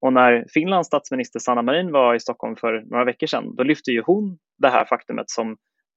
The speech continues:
en fördel med nato-medlemskap. Medan i Sverige så vill man helst, eh, gömma undan det eller glömma det,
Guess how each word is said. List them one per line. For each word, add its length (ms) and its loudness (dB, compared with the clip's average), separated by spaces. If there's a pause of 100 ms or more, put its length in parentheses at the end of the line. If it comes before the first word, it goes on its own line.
en 220 -2 (100)
fördel 560 2 (100)
med 300 -2
nato-medlemskap. 680 -6 (160)
Medan 240 0
i 60 -2
Sverige 380 6
så 320 0 (460)
vill 140 0
man 160 0
helst, 420 -2
eh, 200 2 (380)
gömma 200 2
undan 360 2
det 220 4
eller 260 -2
glömma 400 0
det, 220 0